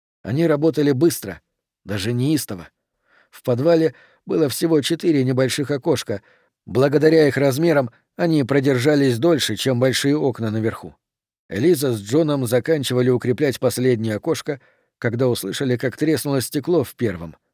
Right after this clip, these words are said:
но фанера удержалась. Закончив работу, они вернулись на середину подвала.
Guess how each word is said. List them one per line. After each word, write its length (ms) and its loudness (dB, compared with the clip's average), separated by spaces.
но 220 -2
фанера 420 0
удержалась. 640 -4
Закончив 540 -4
работу, 420 -2
они 220 0
вернулись 480 4
на 160 -2
середину 500 0
подвала. 540 -6